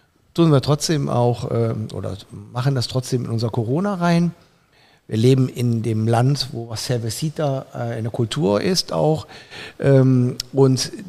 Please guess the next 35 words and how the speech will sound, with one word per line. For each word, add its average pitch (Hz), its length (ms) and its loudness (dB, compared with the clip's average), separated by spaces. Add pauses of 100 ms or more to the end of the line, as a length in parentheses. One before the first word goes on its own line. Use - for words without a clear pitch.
(160)
auf 113 100 -6
jeden 151 280 6
Fall 131 420 2 (260)
haben 135 140 2
wir 127 80 8
jetzt 131 220 6
unser 120 300 0
Haus, 147 420 2
was 123 160 -2
nicht 110 180 -4
klein 156 320 4
ist, 170 240 -2
aber 123 200 0
das 120 200 0
wollen 117 160 2
wir 110 80 2
jetzt 107 160 -2
nicht 175 140 4
so 170 100 -2
genau 147 260 0
ausbreiten, 127 720 0
aber, 117 360 -6 (140)
mm, 123 240 -12 (420)
mit 110 160 -16
Pool, 160 340 6
mit 120 360 -6
Außenküche 143 600 0
und 135 140 0
so, 139 240 4 (320)
liegt 135 240 2
jetzt - 260 2
dieser 143 200 2
Limoncello 123 760 2 (120)
fünf 123 340 -8
Meter 117 420 -2